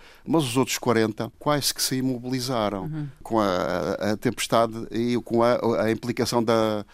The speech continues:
Speaker 1: campo magnético. O, os satélites quase que pararam, portanto deixaram, a, a, isto numa órbita baixa, deixaram de se, praticamente de, eh, se movimentar no espaço e o que é que aconteceu?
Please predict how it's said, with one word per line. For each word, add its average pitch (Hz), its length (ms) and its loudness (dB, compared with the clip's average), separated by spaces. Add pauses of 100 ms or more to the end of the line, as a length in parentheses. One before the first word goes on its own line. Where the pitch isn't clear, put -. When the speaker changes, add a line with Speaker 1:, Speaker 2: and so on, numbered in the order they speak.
(140)
Speaker 1:
campo 113 240 0
magnético. 110 680 0 (240)
O, 214 520 0
os - 160 -6
satélites 110 480 0
quase 110 320 2
que - 60 -14
pararam, 90 580 0 (360)
portanto 131 360 0
deixaram, 127 760 4 (600)
a, 117 280 0 (100)
a, - 40 -4
isto - 180 -6
numa 143 200 4
órbita 120 320 6
baixa, 98 340 2
deixaram 143 400 4
de 123 100 -2
se, 135 380 -2
praticamente 110 640 0
de, 104 300 0 (480)
eh, 95 680 -4
se - 140 -2
movimentar 131 800 4 (220)
no 113 180 2
espaço 104 720 0
e 151 300 2
o 104 40 -4
que 123 120 0
é - 20 -2
que 123 80 -2
aconteceu? 110 540 -2